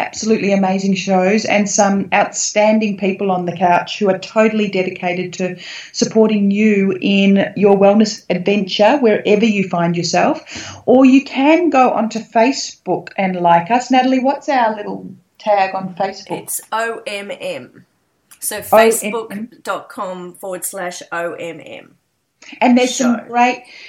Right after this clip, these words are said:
Speaker 1: uh, every week we're posting some great articles and some of the latest research on, uh, contemplative science. Uh, there's some cool, some cool, uh, tips and tools on there,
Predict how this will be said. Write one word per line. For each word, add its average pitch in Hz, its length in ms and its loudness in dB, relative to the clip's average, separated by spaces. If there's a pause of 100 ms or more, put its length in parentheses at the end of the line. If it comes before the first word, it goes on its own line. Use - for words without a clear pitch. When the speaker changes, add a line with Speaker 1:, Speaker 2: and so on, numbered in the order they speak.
(260)
Speaker 1:
uh, 226 180 0
every 269 400 0
week 196 380 -4
we're 196 160 -4
posting 247 520 -2
some 208 260 -2
great 202 360 2
articles 214 640 -4
and 202 120 -4
some - 180 2
of 240 160 0
the 208 80 2
latest 185 400 0
research 202 640 -2 (140)
on, 196 420 0 (480)
uh, 185 500 4 (360)
contemplative 214 720 2
science. 196 880 0 (400)
Uh, 196 240 2
there's 202 240 -2
some 196 240 -4
cool, 233 800 -2
some 214 300 0
cool, 226 840 0
uh, 202 220 0 (100)
tips - 460 0
and 220 180 6
tools 269 500 4
on 247 260 6
there, 262 280 4